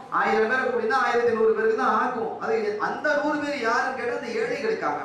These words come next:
அழைக்கப்படாதவர்கள் வந்து சாப்பிடுவார். இதான் நம்ம ஆபாக்கள் செஞ்சது. அழைக்கப்படாதவங்க வந்து சாப்பிடுவாங்க, அவங்களுக்கு ஒரு நூறு பேர், பத்து பர்சன்ட் அவங்களுக்கு வச்சிடுறது,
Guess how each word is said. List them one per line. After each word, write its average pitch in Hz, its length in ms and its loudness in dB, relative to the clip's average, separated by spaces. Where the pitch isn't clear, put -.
அழைக்கப்படாதவர்கள் 185 1120 0
வந்து 175 140 -8
சாப்பிடுவார். 151 500 -4
இதான் 247 220 -2
நம்ம 202 120 2
ஆபாக்கள் 226 520 0
செஞ்சது. 196 300 -4
அழைக்கப்படாதவங்க 190 760 2
வந்து 202 180 -2
சாப்பிடுவாங்க, 180 540 0
அவங்களுக்கு 269 540 0
ஒரு - 100 2
நூறு 214 200 4
பேர், 208 320 2
பத்து 185 220 -2
பர்சன்ட் 202 340 0
அவங்களுக்கு 151 300 2
வச்சிடுறது, 160 360 -2